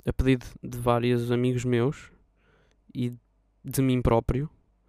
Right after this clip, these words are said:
eu criei um podcast, que é isto, não é? Isto é, é, é um mixtape. O meu objetivo com isto, como eu disse, é abrir a minha cabeça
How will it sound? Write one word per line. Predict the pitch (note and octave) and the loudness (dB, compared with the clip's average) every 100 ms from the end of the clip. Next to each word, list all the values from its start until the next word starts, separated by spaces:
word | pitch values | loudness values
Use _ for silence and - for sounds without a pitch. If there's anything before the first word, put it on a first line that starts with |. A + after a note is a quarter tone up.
| _ _ _ _ _ _ _ - | _ _ _ _ _ _ _ 0
eu | D#3 D#3+ | 0 2
criei | F3 F3 | 2 4
um | |
podcast, | F3+ F3+ - D3+ - _ _ _ - - | 4 0 0 -4 -6 _ _ _ -20 -4
que | C3+ | 0
é | |
isto, | D3 C3 - - | 0 -4 -10 -10
não | F2+ G2 | -8 -8
é? | C3 - | -10 -14
Isto | - - G2 | -16 -10 -8
é, | A2 - - - | -8 -10 -14 -10
é, | A2 - - | -8 -8 -4
é | |
um | B2 | -4
mixtape. | C3 - - B2+ - - - _ _ - - - _ _ _ _ - _ _ _ _ | -4 -4 -4 -4 -6 -18 -20 _ _ -20 -20 -20 _ _ _ _ -20 _ _ _ _
O | D#3 | 0
meu | F3 | 2
objetivo | E3+ F3 F3+ | 2 -2 -6
com | - E3+ | -2 -2
isto, | B2+ - - - F3 _ - | -2 -4 -14 -20 -20 _ -8
como | B2+ C3 | -4 -2
eu | |
disse, | B2+ A#2 - - | -2 -6 -10 -12
é | - G#2 G#2 - C3 | -10 -8 -8 -6 -4
abrir | B2 B2 | -2 -2
a | |
minha | A#2 A#2+ | -2 -6
cabeça | - B2 C#3 - | -4 -4 -4 -6